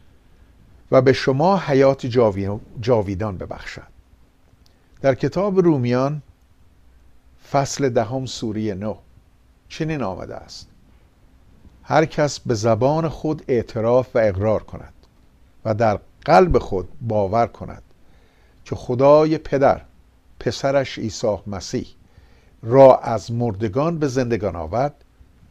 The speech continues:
نجات خواهد یافت.» بنابراین و در خاتمه،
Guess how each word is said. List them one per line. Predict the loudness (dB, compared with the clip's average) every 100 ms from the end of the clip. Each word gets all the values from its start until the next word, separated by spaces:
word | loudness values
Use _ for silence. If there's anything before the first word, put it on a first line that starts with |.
| _ -12
نجات | -6 -4 -4 -4
خواهد | -8 -8 -10
یافت.» | -12 -14 -20 -20 -20 _ _ _ _ _ _ _ _ _ -20 -20 -20 _ -20 -20 _ _ _ _ 6
بنابراین | 8 10 10 8 6 4
و | 2
در | 4 0
خاتمه، | 0 2 2 2 -4 -4